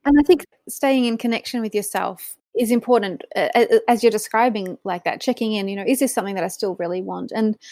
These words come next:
when coronavirus came about and lockdown came about, living on a thirty-five foot sailboat in a marina all of a sudden didn't feel as free or as adventurous or as fun, um, as it did when we could sail anywhere we liked. And so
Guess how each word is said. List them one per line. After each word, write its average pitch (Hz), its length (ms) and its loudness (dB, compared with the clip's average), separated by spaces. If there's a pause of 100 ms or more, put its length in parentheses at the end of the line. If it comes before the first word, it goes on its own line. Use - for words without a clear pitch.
(420)
when 240 280 4
coronavirus 240 800 6 (260)
came 220 180 -2
about 190 360 2
and 196 80 -4
lockdown 214 480 -2
came 208 120 -4
about, 180 320 -2
living 254 240 4
on 220 120 0
a 208 100 -6 (560)
thirty-five 214 480 2
foot - 280 0
sailboat 202 640 2
in 214 100 -4
a 208 40 -2
marina 196 560 -4 (360)
all 233 120 4
of 233 60 6
a 233 60 6
sudden 226 300 4
didn't 226 260 2
feel 226 280 6
as 214 200 2
free 214 600 4
or 202 160 4
as 196 120 2
adventurous 208 640 0
or 196 100 4
as 196 160 -2
fun, 208 540 2 (420)
um, 196 280 2
as 202 120 2
it 214 100 0
did 233 180 4
when 214 120 0
we 208 100 0
could 202 180 -4
sail 202 300 4
anywhere 196 280 0
we 185 100 0
liked. 233 420 2
And 214 140 -6
so 214 560 2